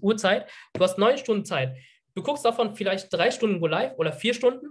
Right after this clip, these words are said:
Alles andere ist für, in meinen Augen sehr, sehr unproduktiv. Und du hast noch die restlichen vier Stunden. Da kannst du nicht vier Stunden backtesten, sag ich euch ehrlich.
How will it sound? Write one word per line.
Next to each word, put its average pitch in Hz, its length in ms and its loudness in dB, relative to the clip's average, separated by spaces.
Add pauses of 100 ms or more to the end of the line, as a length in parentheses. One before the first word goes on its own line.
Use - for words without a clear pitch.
(100)
Alles 247 240 0
andere 202 280 -4
ist 175 200 -10
für, 175 300 -10
in 175 140 2
meinen 214 240 4
Augen 262 280 2
sehr, 190 540 0
sehr 160 520 2
unproduktiv. 202 680 -4 (320)
Und 175 120 -4
du 208 80 4
hast 247 160 0
noch 202 100 0
die 190 140 -2
restlichen 170 580 2
vier 185 140 2
Stunden. 143 560 0
Da 160 80 2
kannst 214 200 2
du 208 40 4
nicht 208 160 2
vier 214 120 4
Stunden 190 220 -4
backtesten, 160 460 0
sag 151 80 2
ich 160 120 -2
euch 156 100 -4
ehrlich. 175 420 -2